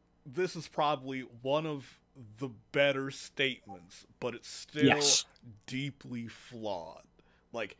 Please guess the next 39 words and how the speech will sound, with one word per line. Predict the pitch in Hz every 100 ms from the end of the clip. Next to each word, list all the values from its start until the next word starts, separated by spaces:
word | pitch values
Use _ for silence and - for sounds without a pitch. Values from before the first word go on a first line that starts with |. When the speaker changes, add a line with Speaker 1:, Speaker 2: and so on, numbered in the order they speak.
| -
Speaker 1:
yes, | 120 101
Speaker 2:
Yeah. | 139 139
Speaker 1:
I'm, | 117 98
I'm | 113
Speaker 2:
That, | 170 -
that, | 151
that, | 185 175
Speaker 1:
happy. | 185 175
Speaker 2:
that's | 226 233 -
sad | 220 208 165
that | 160
this | 175
is | 170
one | 175 170
of |
the | 156
better | 139 160 156
ones | 139 135
and | 135
it's | 131
still | - - 160 151
got | 143 139 131
problems. | 147 131 113 104 101 - 147
Speaker 1:
Yeah, | 160 147
like, | 143 110 - - -
I'm, | 139 131 -
I'm | 110 107
happy | - 117 110 110 98 -
that | 104 101
they, | 104 98 - -
that | 95 -
they | 101
opened | 127 135 135 120
up | 110 104 _
with | 98 -
mentioning | 104 117 117 - 110 104 98 101 _ -
George | 131 104 95
Floyd, | - 98 85 82 - _ _ _ _ _ _ 107
but | 123 131 110